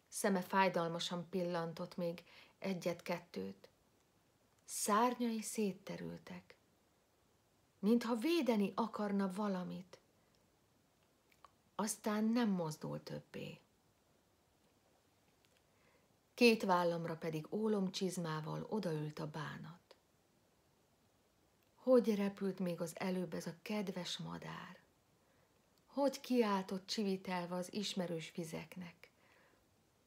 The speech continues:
Fészket akart rakni, és most jóvá tehetetlenül mindennek vége. Szemünket elöntötte a könny, és nem néztünk egymásra.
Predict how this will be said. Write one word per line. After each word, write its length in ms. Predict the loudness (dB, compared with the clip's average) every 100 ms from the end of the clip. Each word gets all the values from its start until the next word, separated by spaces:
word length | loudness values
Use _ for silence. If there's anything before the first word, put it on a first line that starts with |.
| _ -20 -2
Fészket 540 | 6 6 4 -2 -4
akart 360 | -4 -4 -6 -6
rakni, 560 | -8 -8 -10 -12 -12 -16 _ _ _ _ _ _ _
és 200 | -6 -4
most 240 | -4 -8 -2
jóvá 460 | 4 4 6 4
tehetetlenül 920 | 2 -2 -2 -4 -8 -8 -10 -8 -8 -10 -18 _
mindennek 880 | 0 4 6 6 2 0 -2 -4 -6
vége. 640 | -4 -4 -4 -8 -12 -14 _ _ _ _ _ _ _ _ _ _ _ _ _ _ -10
Szemünket 800 | -4 2 4 4 4 2 -4 0
elöntötte 680 | 2 4 2 -2 -6 -6
a 140 | -6 -6
könny, 540 | -10 -8 -8 -8 -12 -16 _ _ _ _ _ _ _ _ _ _
és 240 | -6 -4 -2
nem 340 | 0 2 0
néztünk 560 | -2 -6 -8 -10 -8 -6
egymásra. 840 | -6 -6 -8 -10 -10 -12 -14 -18